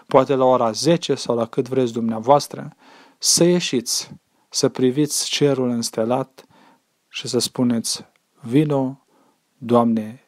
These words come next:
Iisuse." V-am spus aceste lucruri pentru că m-am găsit mediocru la nivelul rugăciunilor mele, mi-am dat seama că prioritatea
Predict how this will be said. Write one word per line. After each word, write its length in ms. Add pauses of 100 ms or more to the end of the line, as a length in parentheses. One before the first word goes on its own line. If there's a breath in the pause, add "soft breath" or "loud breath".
(100)
Iisuse." 640 (1600 soft breath)
V-am 160
spus 260
aceste 420
lucruri 380
pentru 360
că 380 (260 loud breath)
m-am 460
găsit 680 (180)
mediocru 1040 (800)
la 180
nivelul 500
rugăciunilor 800
mele, 460 (440 soft breath)
mi-am 280
dat 260
seama 400
că 140
prioritatea 1120